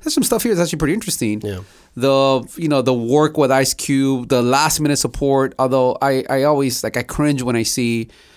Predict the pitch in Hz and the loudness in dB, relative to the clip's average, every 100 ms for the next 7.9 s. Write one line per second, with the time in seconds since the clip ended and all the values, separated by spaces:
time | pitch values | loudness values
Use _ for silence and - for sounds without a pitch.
0 | _ _ _ _ _ 131 120 113 147 113 | _ _ _ _ _ -2 0 0 2 0
1 | - 139 - 120 110 131 120 110 113 131 | 0 -2 0 -2 -2 -2 -2 -2 0 2
2 | 139 123 117 110 110 107 101 107 104 98 | 2 0 0 -2 -4 -4 -2 -2 -2 -2
3 | 110 98 107 107 104 90 78 98 151 165 | -4 -4 -2 -4 -4 -6 -6 -6 -4 -4
4 | - - - 120 113 - 131 131 143 131 | -6 -10 -8 -6 -6 -2 0 0 -2 -4
5 | - - - 107 - - - 208 170 135 | -8 -12 -10 -10 -8 -10 -14 -8 -4 0
6 | 123 123 135 123 123 110 110 98 107 - | 0 0 0 0 0 -2 -2 -2 -2 0
7 | 113 123 127 143 139 139 147 170 175 | 0 2 0 0 0 0 0 -2 -4